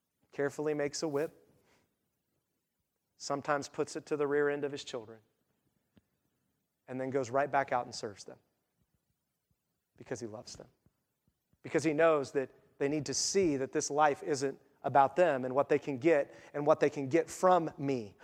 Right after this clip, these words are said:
or from others. It's about them understanding that they have everything from me and that I want them to go out and give to others.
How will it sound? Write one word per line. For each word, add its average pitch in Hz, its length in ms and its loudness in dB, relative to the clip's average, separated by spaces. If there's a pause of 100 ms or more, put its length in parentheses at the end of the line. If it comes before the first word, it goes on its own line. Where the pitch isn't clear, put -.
(120)
or 160 140 6
from 175 360 6
others. 127 440 2 (120)
It's 156 140 0
about 165 240 6
them 160 140 2
understanding 160 680 0
that 139 120 -2
they 170 80 -2
have 151 180 0
everything 139 640 -2
from 127 240 -8
me 117 200 -8 (220)
and 143 160 -2
that 147 120 -2
I 151 120 6
want 151 220 0
them 143 120 -2
to 139 140 -4
go 135 180 2
out 131 120 4
and 120 120 -8
give 117 200 -6
to 123 120 -12
others. 110 380 -20